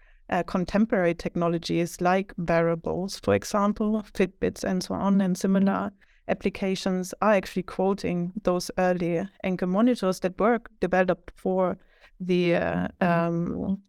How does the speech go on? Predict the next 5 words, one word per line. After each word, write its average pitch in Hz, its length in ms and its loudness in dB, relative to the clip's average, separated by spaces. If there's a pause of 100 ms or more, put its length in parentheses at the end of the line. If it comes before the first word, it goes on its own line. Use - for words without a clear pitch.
um, 170 1160 -4
for 185 200 0
the 175 140 0
correction 180 500 -2
sector. - 580 -2